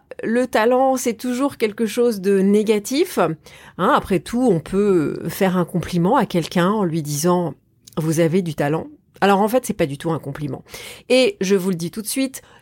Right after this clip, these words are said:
le mot de talent va être banni de ce podcast. Alors, je vais vous raconter pourquoi. Alors, bien sûr, vous comprenez que,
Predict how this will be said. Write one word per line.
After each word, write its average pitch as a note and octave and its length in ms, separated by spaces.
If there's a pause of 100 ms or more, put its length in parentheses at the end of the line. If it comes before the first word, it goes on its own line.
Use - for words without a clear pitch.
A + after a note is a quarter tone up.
(140)
le A3 200
mot C#4+ 200
de A#3 100
talent G#3 600 (220)
va E3+ 260
être G3 340
banni F#3+ 720
de F#3 240
ce A#3 160
podcast. F#3+ 720 (220)
Alors, E3+ 120
je D#3 60
vais G3 80
vous F#3+ 120
raconter F#3+ 380
pourquoi. - 360 (840)
Alors, F#3 140
bien F3+ 160
sûr, B3+ 300 (160)
vous F3 100
comprenez F3 540
que, F#3+ 280